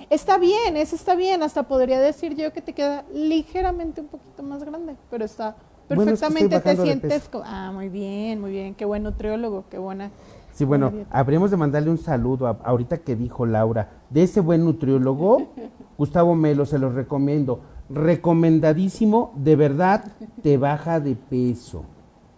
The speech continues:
Speaker 2: El alimento es básico y fíjate cómo él lo recomienda. No solo es el alimento, también tienes que hacer ejercicio. Pero además, si quieres ver unos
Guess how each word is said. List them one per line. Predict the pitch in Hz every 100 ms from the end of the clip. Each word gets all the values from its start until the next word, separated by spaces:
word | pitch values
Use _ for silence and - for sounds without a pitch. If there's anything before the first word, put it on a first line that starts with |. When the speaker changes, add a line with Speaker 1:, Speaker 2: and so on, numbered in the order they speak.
| _ _ _ -
Speaker 2:
El | 165 143
alimento | 135 151 170 185 214 - 254 285 -
es | 165 147 139
básico | 151 147 - 135 135 147
y | 160
fíjate | - 185 214 233
cómo | - 147 151
él | 175
lo | 185
recomienda. | 160 147 143 139 135 123 113 104 - - -
No | 208
solo | 226 285
es | 285
el | 285
alimento, | 233 190 180 170 - 101 - - _ _ _ -
también | 165 165 185 220
tienes | 220 220 214
que | 202
hacer | 190 196
ejercicio. | 185 170 131 - 123 107 - - - - - -
Pero | 247 247
además, | 240 220 208
si | 214
quieres | 190 277 285
ver | 262 254
unos | 254 247 -